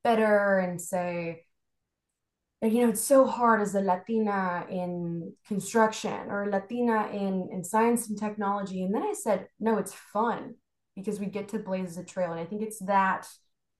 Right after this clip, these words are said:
shift in your reality, because you can only change what your reality is. You can't really affect what's happening to you. So I think once I shifted that,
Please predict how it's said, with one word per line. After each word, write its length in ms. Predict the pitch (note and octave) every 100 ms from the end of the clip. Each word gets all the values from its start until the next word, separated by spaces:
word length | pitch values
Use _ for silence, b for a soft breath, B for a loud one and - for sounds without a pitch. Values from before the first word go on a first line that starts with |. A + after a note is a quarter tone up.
| _ _
shift 560 | - - C4 D4+ -
in 300 | - A#3+ A3+
your 220 | G#3 G3+ F#3+
reality, 720 | F#3 F3+ F3 G3 C4 D#4 - _ _ -
because 180 | G3+ A3
you 60 |
can 100 | C4
only 200 | D4+ D4
change 280 | B3 A#3 G#3+
what 140 | F3+ F3
your 220 | F3+ E3+
reality 440 | D3+ - F#3+ G3
is. 120 | G3
You 80 | F#3
can't 220 | G#3+ A#3+
really 180 | G#3 F#3
affect 320 | E3 F3+ E3
what's 140 | E3+ -
happening 460 | - E3+ G3 G#3+ G#3
to 100 | A#3+
you. 300 | B3 B3+ B3 _ _ _ _
So 140 | - A3
I 40 |
think 280 | G#3+ B3 A#3+ - _ -
once 380 | G3+ G#3 A#3+ A#3+
I 100 | C4+
shifted 640 | B3 - A3 - A3 F3 E3+
that, 500 | F#3 F3 G3 -